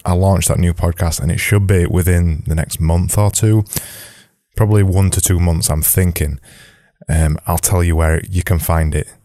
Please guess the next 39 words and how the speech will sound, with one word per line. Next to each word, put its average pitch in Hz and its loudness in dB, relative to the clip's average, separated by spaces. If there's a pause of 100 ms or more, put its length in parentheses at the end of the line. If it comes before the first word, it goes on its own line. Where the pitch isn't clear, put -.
(180)
So 82 -2
keep 98 -2
an 90 0
eye 87 2
out 78 -4
for 82 -2 (100)
Interesting 80 -4 (560)
Conversations. 82 -4 (680)
And 85 0
I, - -4 (180)
I'll 90 0
tell 95 0
you 85 0 (380)
everything 90 0
else 80 -2
about 69 -2
it - -6
sooner. 80 -2 (100)
I 90 -2
was 92 2
gonna 98 2
tell 98 2
you 80 0
something 87 0
else 85 0
about 82 -2
it 78 -2
then, 82 0
but 80 0
I'm 85 2
not 92 0
gonna 82 0
say 85 0
it - -4
yet - -4
because - -4
that'd 69 -6
be 90 -4
stupid. - -2